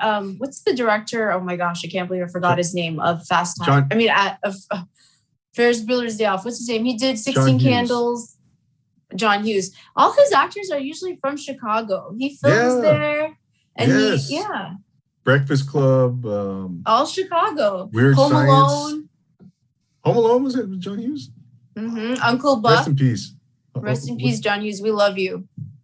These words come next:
Speaker 2: who, who,
Speaker 1: I
Speaker 2: what was
Speaker 1: love
Speaker 2: the
Speaker 1: John
Speaker 2: last
Speaker 1: Hughes.
Speaker 2: Yeah, no doubt. He was phenomenal. I mean, just, um,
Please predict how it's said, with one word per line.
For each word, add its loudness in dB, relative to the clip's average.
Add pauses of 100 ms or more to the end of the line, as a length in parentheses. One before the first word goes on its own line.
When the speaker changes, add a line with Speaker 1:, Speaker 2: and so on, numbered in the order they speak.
(440)
Speaker 2:
who, 2
who, 0
Speaker 1:
I 0
Speaker 2:
what 4
was -
Speaker 1:
love 0
Speaker 2:
the -2
Speaker 1:
John 0
Speaker 2:
last -4
Speaker 1:
Hughes. -14 (320)
Speaker 2:
Yeah, -6
no -6
doubt. -6
He -10
was -8 (160)
phenomenal. -8
I -10
mean, -10
just, -14 (800)
um, -6